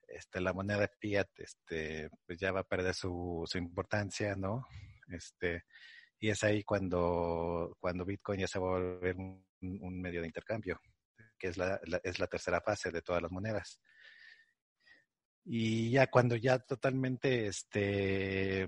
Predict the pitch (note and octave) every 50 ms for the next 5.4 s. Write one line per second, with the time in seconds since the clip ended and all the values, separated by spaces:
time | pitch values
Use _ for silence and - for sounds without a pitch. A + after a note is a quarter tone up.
0 | F#2 - _ - A#2+ B2 B2+ A#2+ A2+ A#2 A#2+ A#2+ A#2+ A2+ A2+ A2+ A2 - - A#2
1 | A2+ A#2 B2 - - - B2 B2 B2 B2+ B2+ A2+ A#2 A2+ G#2+ - A#2 A2 G2+ G2
2 | A2 - - A2+ G2+ - - F2+ F#2+ G#2 G#2+ - _ - A#2 A#2 C3+ E3 F3 D3
3 | - _ _ _ _ _ _ _ _ _ _ _ - F#2+ F#2 F2 - - _ _
4 | F#2+ F#2 F#2 F2+ F2+ F2+ F2+ F2+ _ - F#2 F2+ F2+ F2+ F2 F2 E2+ - - F#2+
5 | F2+ G#2+ G#2 G2+ G2+ G2 G2 G2+